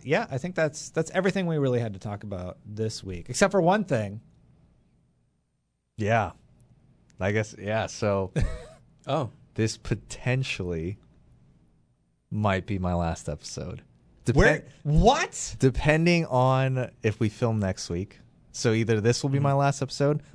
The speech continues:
Speaker 2: but I do think we're gonna film early next week, hopefully.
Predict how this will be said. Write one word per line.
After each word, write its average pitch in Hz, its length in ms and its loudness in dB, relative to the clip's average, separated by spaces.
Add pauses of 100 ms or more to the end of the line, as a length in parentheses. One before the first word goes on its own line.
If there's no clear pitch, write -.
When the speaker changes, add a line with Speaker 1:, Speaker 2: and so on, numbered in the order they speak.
Speaker 2:
but 107 80 4
I 104 60 6
do 120 180 2
think 113 220 2
we're 107 100 2
gonna 101 160 4
film 95 300 0
early 90 220 0
next 87 320 -6
week, 87 160 -6
hopefully. 85 500 -6